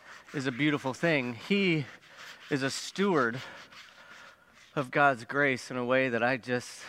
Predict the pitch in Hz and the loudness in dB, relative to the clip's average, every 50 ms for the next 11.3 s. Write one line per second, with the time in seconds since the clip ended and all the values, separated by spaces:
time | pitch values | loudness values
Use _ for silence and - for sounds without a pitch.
0 | - - - - - - - - - - _ _ _ _ _ _ _ _ _ _ | -14 -14 -14 -16 -18 -18 -20 -20 -20 -20 _ _ _ _ _ _ _ _ _ _
1 | _ - - - - - - 131 147 160 180 196 165 - - 139 - - - 170 | _ -20 -20 -20 -6 0 2 2 4 4 4 2 2 0 -4 -6 -6 -6 -6 -4
2 | 175 156 113 104 98 - - - - - - _ _ _ _ _ _ _ _ _ | -2 0 0 -2 -2 -4 -8 -16 -20 -20 -20 _ _ _ _ _ _ _ _ _
3 | _ - _ _ _ _ _ _ - 165 165 175 196 220 233 175 180 175 - - | _ -20 _ _ _ _ _ _ 4 6 6 8 6 4 2 2 -2 -6 -6 -4
4 | - - 196 202 190 147 135 143 147 147 131 - - - - - - _ _ _ | -2 0 2 2 4 6 8 8 8 8 6 4 0 -14 -20 -20 -20 _ _ _
5 | _ _ _ _ _ _ _ _ _ _ _ _ _ - - - 143 131 127 113 | _ _ _ _ _ _ _ _ _ _ _ _ _ -10 -2 0 0 0 0 0
6 | - 120 117 107 107 113 113 120 - - - 156 151 170 170 170 165 165 165 175 | 0 2 2 2 0 -2 -8 -12 -8 -4 2 4 6 6 6 6 6 6 6 6
7 | 180 175 160 156 127 156 151 - - - - - - - - - - _ _ _ | 6 4 2 2 2 2 0 0 -4 -20 -20 -20 -20 -20 -20 -20 -20 _ _ _
8 | _ _ _ _ _ - - - - - - - - - - _ _ _ _ _ | _ _ _ _ _ -18 -16 -16 -14 -16 -18 -20 -20 -20 -20 _ _ _ _ _
9 | - - - - - - 123 131 151 - - 175 175 170 160 156 143 135 127 131 | -20 -20 -20 -20 -8 -2 0 0 2 6 8 10 10 10 8 2 -4 -4 -4 -4
10 | 120 123 127 135 139 143 139 - - 135 127 120 117 143 - - - - 147 139 | -4 -2 2 4 4 4 4 2 0 -2 0 0 0 -2 -2 -4 -6 -4 0 0
11 | 143 143 127 113 107 110 | 2 2 2 0 -2 -6